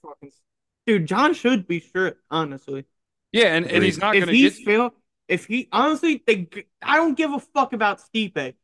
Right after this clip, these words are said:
Speaker 1: I mean, I love
Speaker 2: <laughs>
Speaker 1: Stipe and all, but if that motherfucker's not fighting, he's not fucking fighting.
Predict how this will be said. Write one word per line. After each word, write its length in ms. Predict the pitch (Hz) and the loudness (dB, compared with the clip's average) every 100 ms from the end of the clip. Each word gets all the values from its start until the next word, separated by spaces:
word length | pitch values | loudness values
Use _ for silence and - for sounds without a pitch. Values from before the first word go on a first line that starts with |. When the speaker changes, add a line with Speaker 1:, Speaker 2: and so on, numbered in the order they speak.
| _ - | _ -2
Speaker 1:
I 80 | 202 | 2
mean, 180 | 220 - | 2 0
I 120 | 226 | 0
love 260 | 262 277 269 | 2 4 2
Speaker 2:
<laughs> 80 | - | 0
Speaker 1:
Stipe 260 | 302 254 277 | -2 0 -2
and 240 | 277 277 | -2 -2
all, 220 | 277 277 - 254 - | -2 -4 -10 -14 -4
but 220 | 254 - _ _ - | -2 -2 _ _ -4
if 300 | 269 214 - | -2 -2 0
that 160 | 320 | 2
motherfucker's 680 | 330 330 311 - 302 302 254 | 4 2 0 -2 -4 -4 -4
not 260 | 285 285 - | -4 -4 -2
fighting, 340 | 285 277 247 | -4 -2 -4
he's 200 | 247 247 | -4 -4
not 220 | 285 277 - | -4 -4 -6
fucking 320 | 269 269 233 | -8 -6 -6
fighting. 420 | 277 262 175 135 | -4 -4 -4 -10